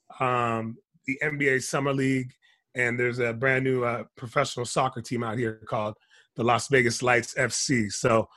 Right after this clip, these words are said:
when I'm not on the radio, I'm working, you know, sporting events or any type of opportunities I can, uh, rocking a microphone and entertaining a crowd and, and, uh, doing what I, what I, what I do best. So right now,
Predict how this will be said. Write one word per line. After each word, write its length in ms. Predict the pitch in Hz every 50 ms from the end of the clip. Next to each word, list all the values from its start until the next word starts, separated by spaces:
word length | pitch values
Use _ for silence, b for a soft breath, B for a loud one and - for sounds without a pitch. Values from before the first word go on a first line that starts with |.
| - _ _
when 140 | - 113 110
I'm 80 | 117 113
not 160 | 131 131 127
on 120 | 131 131 123
the 80 | 123
radio, 600 | 117 135 135 131 131 131 127 127 123 123 117 113 - _ _ _ _ _
I'm 200 | 135 120 120 120
working, 580 | 123 123 120 120 - 127 120 117 113 117 117 113 -
you 80 | - 123
know, 100 | 113 110
sporting 420 | - - - - 143 139 135 131
events 460 | 131 127 123 131 127 127 127 117 -
or 100 | 120 117
any 160 | 127 139 143 143
type 220 | - 151 131 123
of 180 | 117 113 107 101 - _ _ _ _ _ _ _ _
opportunities 540 | - 160 143 139 123 - 160 139 127 123 123
I 80 | 117 117
can, 480 | - - 143 131 127 123 123 120 120
uh, 340 | 117 117 117 113 110 104 110 - - -
rocking 400 | 123 120 143 139 131 - - 123
a 40 | 120
microphone 600 | 120 127 127 127 - 120 - - 127 123 123 120
and 100 | 120 127
entertaining 600 | 120 127 123 123 123 - 143 131 123 127 120 113
a 60 | 113
crowd 440 | 113 - 143 127 120 120 120 117 113
and, 160 | 113 107 104 - _ - _ _ _ _ _ _
and, 180 | 127 113 110 110
uh, 140 | 104 101 101
doing 220 | 107 131 127 120
what 100 | 117 110
I, 120 | 107 113 - - _ _ - _
what 100 | - 123 123
I, 40 | 131 - -
what 340 | 120 127 131 131 131 139 135
I 80 | 127 123
do 160 | 123 127 117
best. 480 | 113 131 123 110 104 - - - -
So 160 | - 135 117 113
right 280 | 113 135 147 156 -
now, 480 | 120 147 165 165 143 135 127 123 131